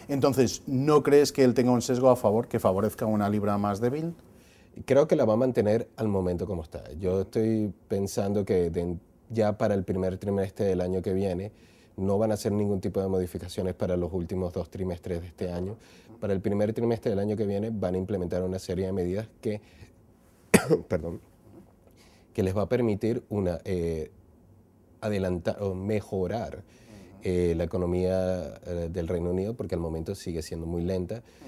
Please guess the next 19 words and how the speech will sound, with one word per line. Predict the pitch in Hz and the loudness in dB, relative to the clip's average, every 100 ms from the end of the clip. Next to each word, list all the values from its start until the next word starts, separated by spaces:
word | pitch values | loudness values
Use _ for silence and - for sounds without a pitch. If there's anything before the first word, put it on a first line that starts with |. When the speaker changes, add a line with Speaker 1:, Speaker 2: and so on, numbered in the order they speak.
| - - - | -20 -20 -10
Speaker 2:
Eh, | - 90 87 85 82 | -2 0 2 0 -2
el | 80 | -2
Reino | 87 87 | -2 0
Unido | 92 92 95 | 0 0 0
ha | |
aplicado | 92 101 92 | -2 -4 -6
muchísimas | 92 90 85 - 101 107 92 | -4 -4 -4 -6 -6 -6 -6
tasas | - 92 - 80 | -4 -4 -6 -6
o | 90 85 85 82 82 80 78 78 - | -6 -4 -4 -6 -6 -6 -8 -10 -8
impuestos | 98 95 85 101 95 - 98 104 - - - | -6 -6 -2 -2 -2 -6 -10 -10 -18 -20 -20
Speaker 1:
Ujú. | 107 98 113 - | -20 -20 -16 -6
Speaker 2:
que | 95 - | -4 -2
en, | 98 92 85 _ _ _ _ - | -2 -2 -6 _ _ _ _ -20
se | - 85 | -8 -8
espera | - - 95 98 92 | -6 -2 0 0 -2
que | 95 87 | -2 -2
el, | 85 80 - | -2 -4 -6
el | 87 | -8
año | 82 85 85 85 | -6 -6 -4 -6